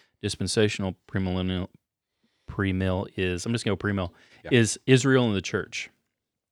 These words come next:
Speaker 1: All right. The, um, there is too much of a distinction between Israel and the church, uh, for me when I read the Bible in, um, classical dispensationalism.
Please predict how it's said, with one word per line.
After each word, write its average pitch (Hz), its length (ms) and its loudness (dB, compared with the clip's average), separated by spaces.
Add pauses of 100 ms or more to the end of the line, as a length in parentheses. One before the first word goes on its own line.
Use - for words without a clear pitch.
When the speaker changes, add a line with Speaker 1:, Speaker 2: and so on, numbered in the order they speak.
(360)
Speaker 1:
All 101 60 -4
right. 95 180 0
The, 117 420 2
um, 98 220 4 (500)
there 113 180 6
is 117 560 4 (480)
too 165 160 6
much 160 220 6
of 127 100 4
a 120 60 2
distinction 113 680 0 (160)
between 101 540 0 (100)
Israel 104 800 0
and 101 180 0
the 90 60 -2
church, - 540 0 (1160)
uh, 85 540 -2 (240)
for 107 160 4
me 95 340 -2 (140)
when 101 160 -2
I 98 40 4
read 92 220 -2
the 87 80 -6
Bible 85 480 0 (180)
in, 95 360 -2 (1600)
um, 87 640 -8 (280)
classical 95 500 0
dispensationalism. - 1040 -10